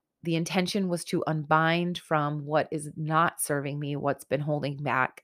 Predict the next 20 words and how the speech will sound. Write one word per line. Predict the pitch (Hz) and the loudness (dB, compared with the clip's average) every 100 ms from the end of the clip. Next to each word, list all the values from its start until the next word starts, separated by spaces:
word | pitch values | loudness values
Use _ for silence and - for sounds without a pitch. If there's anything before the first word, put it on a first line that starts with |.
| - | -6
And | 143 143 - | -4 -4 -2
over | 151 151 | 0 0
the | 147 | 0
last | 147 143 151 - | 2 0 0 -10
two | - 160 | -6 -4
and | |
a | 147 | -2
half | 143 - | -4 -4
months, | 143 131 - - - - - - _ - | -4 -4 -6 -10 -10 -14 -20 -20 _ -6
it's | 165 | -6
been | - 165 156 | 2 4 4
an | 151 | 0
unfolding | 156 151 - 135 - 123 | -4 -4 -2 -2 -4 -6
of | 135 147 | -8 -4
that. | - 78 - - _ _ _ _ _ _ - | -2 -2 -4 -18 _ _ _ _ _ _ -8
Um, | 143 135 131 131 139 147 160 _ _ _ _ _ _ _ _ _ - | -4 -4 -4 -8 -10 -12 -16 _ _ _ _ _ _ _ _ _ -4
and | 170 165 | -2 -2
it's | 165 | -4
been | - 180 170 156 | 4 4 4 0
hard. | - 175 156 175 190 202 | -2 6 8 8 6 2